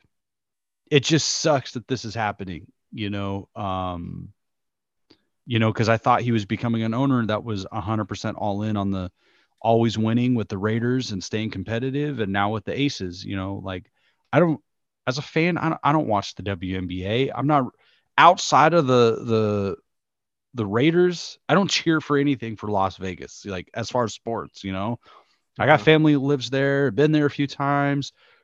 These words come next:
Speaker 1: great town, really cool people. Like, it's not a knock to Vegas. It's like, I'm just a Vegas <laughs> Raiders fan.
Speaker 2: Yeah.
Speaker 1: You know, and it seemed like he was becoming an owner that was, you know, fans can rally behind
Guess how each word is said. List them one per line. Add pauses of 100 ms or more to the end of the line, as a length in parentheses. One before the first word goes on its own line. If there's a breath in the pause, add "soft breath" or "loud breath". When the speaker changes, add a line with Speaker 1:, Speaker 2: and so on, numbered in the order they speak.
(120)
Speaker 1:
great
town,
really
cool
people.
Like,
it's
not
a
knock
to
Vegas.
It's
like,
I'm
just (120)
a
Vegas (260)
<laughs>
Raiders
fan. (1200 loud breath)
Speaker 2:
Yeah.
Speaker 1:
You
know,
and
it
seemed
like
he
was
becoming
an
owner
that
was, (760)
you
know,
fans
can
rally
behind